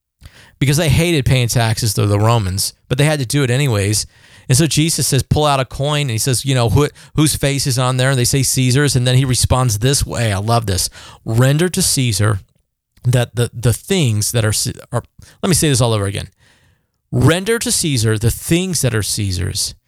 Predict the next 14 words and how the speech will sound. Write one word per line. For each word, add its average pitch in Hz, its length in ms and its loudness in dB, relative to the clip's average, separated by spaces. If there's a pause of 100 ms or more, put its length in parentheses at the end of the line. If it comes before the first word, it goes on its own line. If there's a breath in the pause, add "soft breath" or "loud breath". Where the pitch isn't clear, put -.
(240)
and 135 180 2
to 131 100 0
God 113 840 0 (380)
the 120 140 2
things 117 680 -2 (100)
that 113 220 0
are 104 120 0
God's." 92 600 -2 (1040 soft breath)
Paul 147 160 4
picks 143 220 0
up 135 120 -2
the 131 60 -2
same 131 280 0
idea. 120 480 0